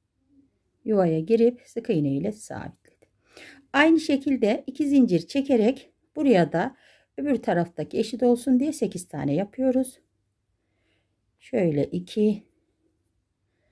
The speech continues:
üç, bir ilmek alıp tığımdakinden geçiyorum. Dört. Dışarıda bir kar var arkadaşlar.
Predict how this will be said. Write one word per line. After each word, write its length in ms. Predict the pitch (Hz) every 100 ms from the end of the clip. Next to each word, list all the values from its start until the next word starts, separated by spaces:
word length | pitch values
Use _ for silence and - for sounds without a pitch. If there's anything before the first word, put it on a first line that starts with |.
| _ _ _ _ _ _ _ _ _ _ _ _ _ -
üç, 500 | 147 147 202 - - _ _ _ _ _ _ _ _ _ _ _ _ _ _ _ _ _ _ _ _ _ _ _ _ _ _ _ _ 247
bir 220 | 180 - _
ilmek 400 | 220 151 143 -
alıp 320 | 175 240 _
tığımdakinden 680 | - 185 151 139 - 143 139
geçiyorum. 580 | 165 190 - 220 214 208
Dört. 400 | 202 185 - _ _ _ _ - - _ _
Dışarıda 340 | - 277 269 262
bir 100 | 254
kar 240 | - 240
var 200 | 254 202
arkadaşlar. 840 | 165 160 - 180 180 - 277 285